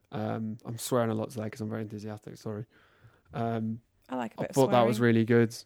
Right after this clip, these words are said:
Speaker 1: Um, to, to be honest, the most fun I've had, uh, at Bloodstock was probably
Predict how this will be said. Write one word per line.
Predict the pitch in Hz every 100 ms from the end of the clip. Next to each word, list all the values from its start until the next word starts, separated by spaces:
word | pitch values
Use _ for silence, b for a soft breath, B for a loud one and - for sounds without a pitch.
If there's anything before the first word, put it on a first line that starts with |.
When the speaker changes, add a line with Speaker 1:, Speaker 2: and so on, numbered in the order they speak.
| _ _ -
Speaker 1:
Um, | 113 110 110 110 110 110 110 110 113 113 110 b b b b b b -
to, | 165
to | -
be | 170
honest, | 202 160 131 -
the | 143
most | 156 180 -
fun | 160 170
I've | 151
had, | 131 117 -
uh, | 123 127 127 123 -
at | 131
Bloodstock | 139 123 127 110
was | 123
probably | 147 147 143 131 120